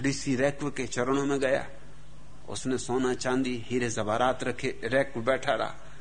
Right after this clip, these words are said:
चरणों में। वो झुका, रैक्व नहीं बै-, नहीं बोला, बैठा रहा। सम्राट ने पूछा कि आप कुछ कहते नहीं, आशीर्वाद दें,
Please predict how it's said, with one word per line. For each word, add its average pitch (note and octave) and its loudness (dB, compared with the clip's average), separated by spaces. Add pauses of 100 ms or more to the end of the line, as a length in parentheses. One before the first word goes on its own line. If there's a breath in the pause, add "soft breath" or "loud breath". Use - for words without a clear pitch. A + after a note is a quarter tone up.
(300 soft breath)
चरणों C3+ 4
में। C#3+ 6
वो C3+ 4
झुका, B2+ 2
रैक्व C#3 2
नहीं C#3 2
बै-, B2+ 0
नहीं C3+ 6
बोला, B2 2
बैठा C3 2
रहा। - 0 (2250)
सम्राट C#3+ 4
ने D#3 4
पूछा D#3 2
कि - -6 (400)
आप C#3 2
कुछ - -2
कहते C#3 0
नहीं, D#3 4
आशीर्वाद E3 6
दें, D#3 4